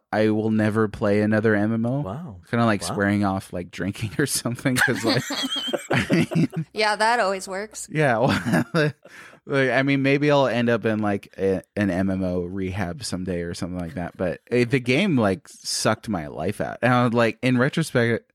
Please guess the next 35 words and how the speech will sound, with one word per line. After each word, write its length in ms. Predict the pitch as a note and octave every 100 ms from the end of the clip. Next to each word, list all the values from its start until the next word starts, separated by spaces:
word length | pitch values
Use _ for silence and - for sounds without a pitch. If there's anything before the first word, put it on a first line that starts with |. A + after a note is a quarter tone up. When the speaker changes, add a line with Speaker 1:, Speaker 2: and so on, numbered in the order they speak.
| -
Speaker 1:
well, 160 | C3+
even 300 | - F3 D#3
when 160 | A#2 A2
I 80 | G#2
was 100 | G2
playing 260 | - C3
it, 40 | G#2
I 80 | F2+
was 100 | F#2+
like, 140 | F#2+
"This 180 | G2+ G2
game 240 | A2 B2+
is 160 | A2 F2
not 400 | F#2 F2 F#2 -
good. 260 | G2 G#2+ F2+
Why 460 | F#2 G2+ G#2+ G2 - - _
can 180 | - G#2+
I 120 | G2
not 340 | G2 G#2 G#2
stop 320 | - G2+ F2+ -
playing 300 | F#2+ B2+ B2+
it?" 180 | - - - - - -
Speaker 2:
Yeah. 160 | - D#2+
Speaker 1:
But 260 | F2 - -
it's 200 | A#2 -
just 180 | C#3
the 140 | - A2+
structure 580 | - G2 E2+ - F2 D#2+
of 240 | A#1 E2+
the 180 | F2 C#2
M 180 | D#2+ D#2
M 120 | D2+
O 200 | D2+ -
that, 280 | - - -
like, 340 | C2+ A1+ -